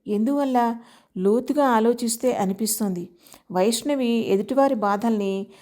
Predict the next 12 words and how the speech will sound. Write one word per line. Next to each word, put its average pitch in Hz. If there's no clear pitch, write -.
తన 247
బాధలన్నట్టుగా 240
భావించి 202
ఆలోచిస్తుంది. 185
తాము 254
అలా 208
కాదు, 196
మన 233
బాధలేవో 247
మనవి 196
అన్నట్టుగా 214
ఉంటారు. 185